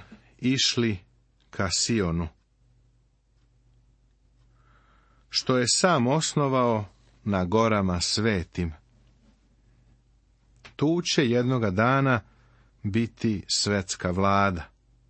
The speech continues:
Isaija, drugo poglavlje, drugi stih nam kaže: „Biće u potonja vremena gora doma Gospodnjeg, utvrđena u vrh gora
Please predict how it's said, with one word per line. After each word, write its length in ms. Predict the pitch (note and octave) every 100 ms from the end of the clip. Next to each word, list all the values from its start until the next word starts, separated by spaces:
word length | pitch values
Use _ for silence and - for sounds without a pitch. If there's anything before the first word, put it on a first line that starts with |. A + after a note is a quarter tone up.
| _ _ _ _ _ _ - - - - - - -
Isaija, 680 | A#2 - - B2+ C#3+ C3+ G#2
drugo 360 | A#2 C3 A#2
poglavlje, 840 | F#2 A#2+ B2+ B2+ C3 B2 A#2 G#2+ F2 - -
drugi 440 | G2+ B2+ A#2 G2
stih 480 | - - B2 A#2+ -
nam 240 | C3 C3
kaže: 560 | B2+ D3+ G2 D#2+ - - _ _ _ _ _ _ _ _ _ _ _ _ _ _
„Biće 480 | B2+ C#3 - D#3 C#3+ -
u 140 | - G2+
potonja 540 | - B2 - A#2+ G#2
vremena 600 | F2+ F2+ F#2+ B2 C3+ G#2 - _ - _ - - - _
gora 580 | G#2 F#2 C#3 D#3 D3 B2+ G#2+
doma 460 | G2 F#2+ A#2+ A#2+ G#2
Gospodnjeg, 920 | F#2+ G2 - - A2+ A#2 B2+ G#2 D#2 - - _ _ _ _ _ _ -
utvrđena 920 | B2+ C#3 - C#3+ A#2 A2+ A2 G#2 F#2+ -
u 200 | D#3 F3+
vrh 240 | F3 E3 - -
gora 640 | F2+ A2 B2 A#2 G#2+ F#2+